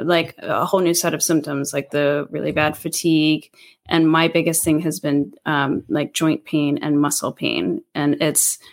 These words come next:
really manifesting almost like, um, like an, a rheumatoid arthritis or a fibromyalgia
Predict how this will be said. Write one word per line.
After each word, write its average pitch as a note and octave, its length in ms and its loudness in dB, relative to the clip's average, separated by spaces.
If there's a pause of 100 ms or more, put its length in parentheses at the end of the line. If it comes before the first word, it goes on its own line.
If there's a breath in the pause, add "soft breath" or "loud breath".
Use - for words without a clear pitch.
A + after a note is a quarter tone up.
(140 loud breath)
really F3+ 360 4
manifesting D#3 760 2
almost D#3 360 2
like, D3 260 -2 (100)
um, D#3 400 0 (160)
like E3 140 0
an, D#3+ 200 0 (120)
a F3 60 -2
rheumatoid E3 500 0
arthritis D#3+ 580 -2
or D3+ 340 -2
a E3+ 60 -4
fibromyalgia D#3 1080 0